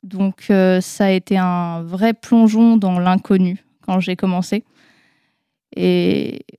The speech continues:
ouais, non, je crois que je, j'avais jamais réellement fait de lecture à voix haute, même à l'école. C'est, c'était pas, euh, j'avais plutôt tendance à l'éviter, euh, si je pouvais.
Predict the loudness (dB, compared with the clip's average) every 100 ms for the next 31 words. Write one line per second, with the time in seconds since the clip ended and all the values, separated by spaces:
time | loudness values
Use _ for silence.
0 | _ _ _ _ _ _ _ _ 0 2
1 | 4 6 6 2 -2 -2 2 4 4 2
2 | 0 0 0 2 4 4 4 4 4 4
3 | 2 0 -2 -2 0 0 2 2 0 2
4 | 4 6 6 6 4 2 2 0 0 0
5 | 2 0 -8 _ _ _ _ _ _ _
6 | -8 -4 -4 -4 -8 -8 -8 -8 -2 0
7 | 2 2 0 -2 -4 -4 -2 -2 -4 -2
8 | 2 2 2 0 -2 -2 -4 -4 -2 0
9 | -2 -4 -10 -10 -6 -6